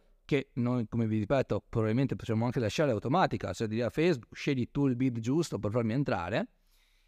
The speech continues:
e poi una parte invece chiamata relevance and squa-, and quality che si va a controllare in che modo? Con la creatività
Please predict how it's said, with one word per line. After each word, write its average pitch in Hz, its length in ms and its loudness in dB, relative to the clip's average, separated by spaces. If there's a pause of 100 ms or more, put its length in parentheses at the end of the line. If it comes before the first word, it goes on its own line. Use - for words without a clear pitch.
e 440 180 2
poi 147 300 4
una 262 160 4
parte 110 380 0
invece 151 400 0
chiamata 147 440 2
relevance 117 300 0
and 247 100 2
squa-, 107 280 -4
and 185 200 4
quality 120 340 -2
che 294 100 2
si 240 160 -2
va 117 160 4
a 127 200 2
controllare 131 680 2
in 147 160 0
che 131 120 -2
modo? 101 440 -6
Con 254 260 4
la 165 160 4
creatività 175 800 0